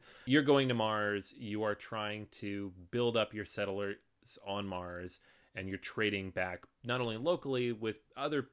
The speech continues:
settlers and colonies on Mars, but also back with Earth. So a lot of stuff is going on here. It's about colonizing Mars. It's about researching on Mars. It's about exploring. All the good stuff.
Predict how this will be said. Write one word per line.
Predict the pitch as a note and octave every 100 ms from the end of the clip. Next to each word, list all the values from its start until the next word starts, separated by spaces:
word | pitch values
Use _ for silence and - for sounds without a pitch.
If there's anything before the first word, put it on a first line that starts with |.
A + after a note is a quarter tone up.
| _
settlers | - G#2+ G#2 G#2 G2+
and | F#2+
colonies | F#2 F#2+ F#2+ F#2
on | F2+
Mars, | F#2 F2+ F2
but | -
also | G#2 G2
back | F2 F2 -
with | F#2 - -
Earth. | - - _ - - -
So | - G#2 F#2+ - -
a | C3+
lot | C#3 C3+ B2 A#2+
of |
stuff | - G#2 F#2+
is | F2+
going | G2 F2 F2
on | F2 E2+
here. | E2+ E2+ -
It's | A2 -
about | F#2+ F#2 F2+ -
colonizing | - B2+ A#2 A2+ G#2+ G#2+
Mars. | G#2 G2 G2 E2+
It's | G#2
about | - F2 E2 A2
researching | D#3+ C#3 C3+ B2
on | A#2
Mars. | A2 G2 G2
It's | G2
about | F#2 F#2 -
exploring. | - - E3+ D3+ C3 B2 A2+ _ _ _ _ _
All | - D#3+ F#3+
the |
good | D#3+ F3+ D#3
stuff. | - F3 D3 G2 - -